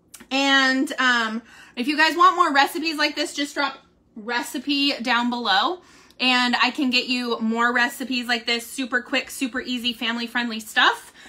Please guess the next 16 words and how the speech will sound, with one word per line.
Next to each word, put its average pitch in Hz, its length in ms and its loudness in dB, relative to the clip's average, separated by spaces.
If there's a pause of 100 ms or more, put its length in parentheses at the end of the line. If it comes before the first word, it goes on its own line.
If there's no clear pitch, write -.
(200)
um, 262 220 4
especially 285 500 0
if 302 80 -6
you're 285 100 -6
keto 254 300 -2
or 220 120 0
low 214 180 -4
carb. 233 340 0 (1040)
I, 226 380 0
um, 190 300 -2
have 214 260 -4
a 220 40 -4
recipe 214 380 -6
group 220 260 -12
for 190 120 -14
that, 262 380 2